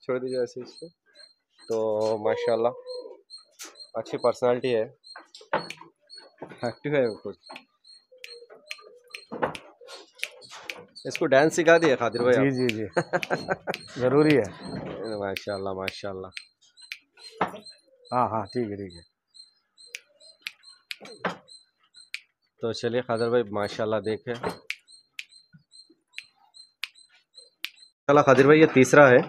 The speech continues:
Speaker 2: जी।
Speaker 1: अच्छा, इसका क्या नाम रखे हैं?
Speaker 2: भाई ये यासूद है।
Speaker 1: अच्छा।
Speaker 2: अंबर का बेटा है ये डायरेक्ट।
Speaker 1: अच्छा, माशाल्लाह।
Speaker 2: जी।
Speaker 1: तो
Speaker 2: देख सकते हैं आप क्वालिटी में।
Speaker 1: हाँ, माशाल्लाह, ये भी गुलाबी में आएंगे
Speaker 2: जी, जी,
Speaker 1: पूरा।
Speaker 2: गुलाबी अबलाख है ये।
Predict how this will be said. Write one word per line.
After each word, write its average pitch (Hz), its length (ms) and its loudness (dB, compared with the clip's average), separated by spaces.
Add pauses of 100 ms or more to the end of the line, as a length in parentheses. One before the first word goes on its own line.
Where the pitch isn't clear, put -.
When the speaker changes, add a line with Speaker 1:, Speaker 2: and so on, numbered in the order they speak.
(120)
Speaker 2:
जी। 123 220 8 (360)
Speaker 1:
अच्छा, 127 180 8
इसका 123 240 8
क्या 143 160 8
नाम 131 200 10
रखे 120 200 4
हैं? 165 80 2 (340)
Speaker 2:
भाई 160 140 12
ये 170 200 12
यासूद 151 380 8
है। 156 140 10 (380)
Speaker 1:
अच्छा। 113 260 -2 (400)
Speaker 2:
अंबर 139 340 8
का 160 100 12
बेटा 147 280 10
है 143 100 8
ये 131 80 4
डायरेक्ट। 123 340 4 (320)
Speaker 1:
अच्छा, 113 360 -8
माशाल्लाह। 98 600 -12
Speaker 2:
जी। 107 200 -8 (1200)
Speaker 1:
तो 123 40 0
Speaker 2:
देख 131 100 4
सकते 120 280 0
हैं 139 60 6
आप 123 160 2
क्वालिटी 127 360 0
में। 120 140 -4
Speaker 1:
हाँ, 110 200 -4
माशाल्लाह, 107 500 -8
ये 120 120 -6
भी 147 100 -6
गुलाबी 131 320 2
में 143 100 2
आएंगे 117 200 0
Speaker 2:
जी, 143 60 0
जी, 147 60 0
Speaker 1:
पूरा। 143 200 0
Speaker 2:
गुलाबी 135 380 4
अबलाख 139 380 6
है 135 80 0
ये। 147 120 -2